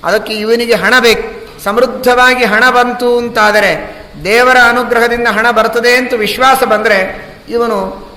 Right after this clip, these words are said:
ದೇವರ ಮೇಲೆ ವಿಶ್ವಾಸ ಮಾಡಿ ತಾನೇ ಸನ್ಮಾರ್ಗಕ್ಕೆ ಬರ್ತಾನೆ. ಅವ್ರಿಗೇನ್ ಬೇಕೋ ಅದನ್ನ ಮೊದಲು ಕೊಟ್ಬಿಡೋಣ ಅಂತ.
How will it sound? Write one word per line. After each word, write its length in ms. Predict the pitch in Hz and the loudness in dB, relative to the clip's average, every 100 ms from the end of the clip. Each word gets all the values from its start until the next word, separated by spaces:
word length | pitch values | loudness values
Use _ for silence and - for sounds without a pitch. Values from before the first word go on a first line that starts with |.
| - 160 | -14 -4
ದೇವರ 220 | 214 226 | 0 0
ಮೇಲೆ 240 | 208 202 196 | 0 -2 -2
ವಿಶ್ವಾಸ 460 | 190 202 220 196 | -4 -2 0 0
ಮಾಡಿ 600 | 185 180 165 123 - - - - | -2 -4 -4 -6 -10 -20 -18 -6
ತಾನೇ 300 | 180 202 208 | -4 -2 -4
ಸನ್ಮಾರ್ಗಕ್ಕೆ 640 | 196 180 180 180 170 170 | -6 -4 -2 -2 -4 -6
ಬರ್ತಾನೆ. 380 | 147 131 143 131 | -6 -4 -4 -4
ಅವ್ರಿಗೇನ್ 440 | 135 160 180 226 214 | -4 -4 -2 -2 0
ಬೇಕೋ 260 | 202 208 | -2 0
ಅದನ್ನ 200 | 202 175 | 0 0
ಮೊದಲು 260 | 165 180 170 | -6 -6 -4
ಕೊಟ್ಬಿಡೋಣ 460 | 180 170 165 147 | -4 -2 -2 -2
ಅಂತ. 400 | 131 127 120 - | -4 -10 -14 -18